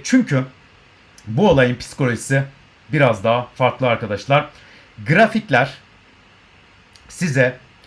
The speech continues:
alım için çok daha sık fırsat verirken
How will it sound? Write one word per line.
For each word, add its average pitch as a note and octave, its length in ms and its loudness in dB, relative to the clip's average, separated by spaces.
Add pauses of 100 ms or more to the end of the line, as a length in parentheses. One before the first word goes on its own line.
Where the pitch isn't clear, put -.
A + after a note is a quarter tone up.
(260)
alım G3 280 2
için G#2+ 320 -6 (420)
çok A3+ 300 0
daha C#3+ 160 2
sık - 240 -10
fırsat G#3 480 -2 (440)
verirken C#3 540 -2